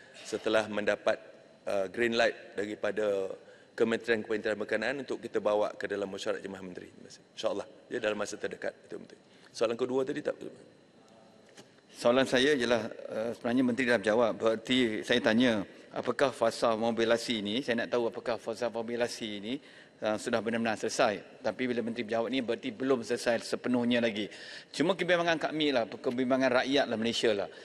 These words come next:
Speaker 2: Kapal tempur ni daripada enam, sekarang tinggal lima. Saya cu-, kami bimbang.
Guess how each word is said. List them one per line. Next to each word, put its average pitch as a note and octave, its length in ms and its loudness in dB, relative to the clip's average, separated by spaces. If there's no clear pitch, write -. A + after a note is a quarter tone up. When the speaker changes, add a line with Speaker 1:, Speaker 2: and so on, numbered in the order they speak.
Speaker 2:
Kapal - 440 2
tempur D3+ 280 2
ni D3+ 440 0
daripada A#2 400 0
enam, C3+ 320 2
sekarang G#2+ 240 -2
tinggal A2 200 -4
lima. B2+ 360 2
Saya F3+ 280 2
cu-, - 280 -10
kami D#3+ 360 0
bimbang. D3 600 0